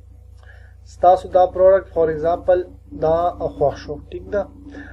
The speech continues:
هغې نه بعد به تاسو څه کوئ؟ دې سره کنټیکټ کوئ.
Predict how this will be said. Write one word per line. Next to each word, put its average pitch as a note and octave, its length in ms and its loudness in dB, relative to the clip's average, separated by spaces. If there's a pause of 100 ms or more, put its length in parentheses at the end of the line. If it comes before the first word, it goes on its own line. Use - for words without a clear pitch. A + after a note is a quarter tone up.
(160)
هغې A3+ 240 2
نه A#3 100 -2
بعد G#3+ 180 8
به A3 120 0
تاسو G#3+ 380 0
څه G#3 60 -6
کوئ؟ F3+ 340 0 (140)
دې F#3 120 -6
سره F#3 480 2
کنټیکټ D3+ 440 -4
کوئ. C3 240 -4